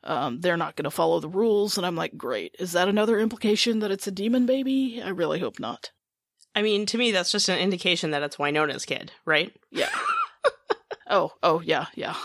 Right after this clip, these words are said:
Speaker 1: But, yeah, no demon babies, please. We have enough demons in the show. Because Winona, la-, you know, later she says, "Well, I'm not giving any samples. You know, it's either gonna be Doc's baby or a demon baby." And I'm like, "Yeah,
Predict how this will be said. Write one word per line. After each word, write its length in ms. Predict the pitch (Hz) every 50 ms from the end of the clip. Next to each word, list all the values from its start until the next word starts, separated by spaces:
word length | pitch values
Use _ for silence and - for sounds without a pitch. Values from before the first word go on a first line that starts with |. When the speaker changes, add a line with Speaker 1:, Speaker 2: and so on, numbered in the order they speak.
| - - - _ _ - - - - - - - - - - _ _ _ _ -
Speaker 1:
But, 280 | - 196 175 175 170 -
yeah, 420 | - - 214 214 190 190 190 185 -
no 160 | - 240 277 269
demon 340 | 202 196 190 165 160 180
babies, 420 | 180 185 190 175 180 190 202 - -
please. 500 | - - 277 240 220 220 214 - - -
We 80 | 302
have 140 | 311 285 254
enough 200 | 233 220 208 -
demons 480 | 196 185 175 160 160 165 185 196 185 180
in 120 | 180 202
the 80 | 185 175
show. 420 | - - 185 143 156 156 - - _ _ _ _ _ _ _ _ _ _ _ _ _ _ _ _ _ _ _ _ _ -
Because 340 | 202 202 - 220 208 190 -
Winona, 500 | 202 190 202 190 185 185 170 156 147 143 -
la-, 160 | - 185 185 - -
you 160 | 208 220 202
know, 180 | 170 160 160
later 240 | 160 170 160 151 151
she 180 | - - - -
says, 320 | - 156 147 139 - -
"Well, 160 | 156 151 151 139
I'm 100 | 147 -
not 180 | 143 - -
giving 260 | - 175 151 143 143 151
any 160 | 156 131 -
samples. 680 | - - 151 139 139 - 110 101 170 185 - - - -
You 100 | 120 -
know, 140 | 143 120 101
it's 120 | - -
either 220 | 147 147 139 123
gonna 160 | 139 165 - -
be 140 | 131 98
Doc's 340 | - 175 196 226 240 - -
baby 320 | - 202 196 196 214 196 175
or 100 | 156 165
a 60 | 175
demon 300 | - 170 180 185 - -
baby." 300 | - 143 139 - 143 139
And 100 | 180 185
I'm 100 | - 196
like, 160 | 190 180 - _ _ -
"Yeah, 380 | 453 403 254 156 - - -